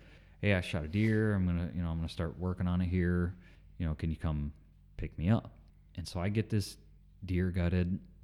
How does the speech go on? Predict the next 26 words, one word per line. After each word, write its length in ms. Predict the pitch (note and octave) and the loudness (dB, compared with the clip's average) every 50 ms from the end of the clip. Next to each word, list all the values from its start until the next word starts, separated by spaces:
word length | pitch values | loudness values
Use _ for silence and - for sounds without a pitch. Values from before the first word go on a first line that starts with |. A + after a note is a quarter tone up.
| - - - - - | -20 -20 -14 -8 -4
and, 400 | F2+ E2 D#2+ D#2+ E2 E2 D#2 D#2+ | -2 -2 0 0 0 0 -2 -2
<laughs> 160 | D#2 E2 F#2+ | 0 0 0
uh, 200 | F2+ D2+ D#2+ E2 - - - - - - - - - - | 0 0 -2 -6 -10 -12 -18 -20 -20 -20 -20 -12 -6 -4
I 100 | E2+ E2+ | -4 -4
see 340 | - - - - D#3+ E3 D#3+ | -4 -6 -6 -2 0 4 4
him, 380 | B2 G#2 G#2 G#2 G#2 A2+ A#2 - - - - - - - - | 6 6 6 4 4 2 -2 -6 -10 -18 -20 -20 -12 -10 -8
I 60 | F#2 | -4
can 140 | - G2+ E2+ | -4 -4 -4
see 220 | - - - D#3 | -4 -6 -6 -4
his 140 | D#3 C3 - | -4 -4 -4
headlights 400 | - D3 F#3 D3+ A2+ F2+ E2+ - | -2 0 0 2 2 0 0 0
up 140 | - G2 - | -2 -4 -4
at 80 | - - | -4 -6
the 40 | F#2 | -6
house, 640 | - - C3 B2 F#2 D#2+ F2+ G#2+ - - - - - - - - - - - - - | -4 0 0 0 2 0 -2 -4 -6 -8 -12 -16 -18 -20 -20 -20 -20 -20 -18 -8 -4
and 340 | F#2+ F#2 F2+ F2+ F2+ F2+ F2+ | 0 0 2 2 2 2 0
he's 300 | F2 F#2 G#2 G#2 G2 - | 0 0 0 0 0 -4
heading 380 | - - - G2 F#2+ F#2+ G2+ F#2+ | -8 -6 -2 -2 2 2 2 2
back. 440 | E2 D#2+ D#2+ E2 F2 A2+ - - - - - - - | 2 0 -2 -2 -2 -4 -4 -6 -12 -20 -16 -8 -4
And 100 | F#2+ G2 | 0 0
then, 140 | F#2+ F#2 F#2 | 2 2 2
like, 160 | F2+ F2+ - | 2 2 0
the 80 | G2 | 0
way 180 | F2 G2+ A2+ B2 | 0 2 2 2
the 80 | G#2+ - | 2 0
field 540 | - - - C#3 C#3+ D3 C#3 B2 A2 G2 | -4 -4 -2 2 4 4 4 2 0 -2